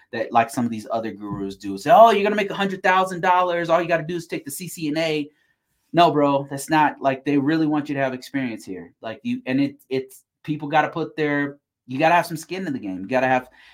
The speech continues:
you gotta put the time in to do this. Like, it's not gonna be, it's not sudden, it's not magic.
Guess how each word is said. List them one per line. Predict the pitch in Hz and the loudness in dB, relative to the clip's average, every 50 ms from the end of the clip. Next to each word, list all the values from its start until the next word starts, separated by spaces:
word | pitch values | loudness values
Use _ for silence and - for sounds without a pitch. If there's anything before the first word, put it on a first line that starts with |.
| _ _ - | _ _ 0
you | 120 | 2
gotta | 147 143 147 | 4 4 4
put | 143 160 156 147 | 2 0 -4 -6
the | 143 | -8
time | 143 - - 160 156 151 143 135 | -8 0 4 4 4 4 4 0
in | - 139 143 139 135 | 0 0 0 0 0
to | 131 110 | -2 -2
do | 104 131 147 143 | 0 0 0 0
this. | 117 95 90 - - - 98 | -2 -6 -10 -12 -14 -10 -8
Like, | 104 107 107 113 | -8 -8 -8 -12
it's | 113 - - | -14 -6 -4
not | 135 135 135 127 127 | -2 -2 -2 -2 -2
gonna | 135 127 117 | -4 -4 -4
be, | 110 123 123 120 | -4 -4 -4 -4
it's | 117 - | -4 -4
not | 131 135 135 131 131 | -2 -2 -2 -2 -4
sudden, | - - 135 135 139 135 127 127 127 - | -4 -4 -2 -2 0 0 0 0 -2 -4
it's | - - - | -8 -10 -6
not | 127 127 131 127 - - _ _ _ | -4 -2 -2 -2 -4 -8 _ _ _
magic. | 110 107 117 117 123 135 - 92 - - _ _ | -12 -10 -8 -6 -8 -8 -10 -14 -20 -20 _ _